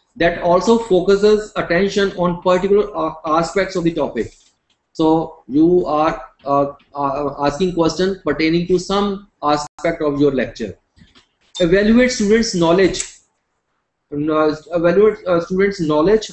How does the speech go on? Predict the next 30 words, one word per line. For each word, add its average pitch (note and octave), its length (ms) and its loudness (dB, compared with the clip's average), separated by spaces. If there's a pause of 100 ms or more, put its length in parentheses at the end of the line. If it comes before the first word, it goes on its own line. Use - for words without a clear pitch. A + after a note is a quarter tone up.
understanding E3 560 0
of F3+ 80 0
the F#3 80 2
subject F3+ 380 -2
matter. G3 380 -2 (280)
It D3+ 120 -8
also D#3+ 260 2
stimulates G3 580 0
thinking, G3 480 -2 (380)
and D#3+ 180 0
you F3+ 80 2
can F3+ 140 -2
also F3 280 0
use, F3 500 -2
uh, E3+ 220 2
questioning F3 600 -4 (300)
to E3+ 120 -2
control E3+ 440 2
the F#3+ 140 0
social G#3+ 440 2
behavior D#3 500 0
of C#3+ 80 -4
students. A2 360 -6
Suppose F#3 360 2
some E3+ 200 -4
student F3 400 -4
is, C#3+ 220 -2
uh, C#3 200 0 (260)
creating D#3+ 420 0
indiscipline A#2+ 680 -4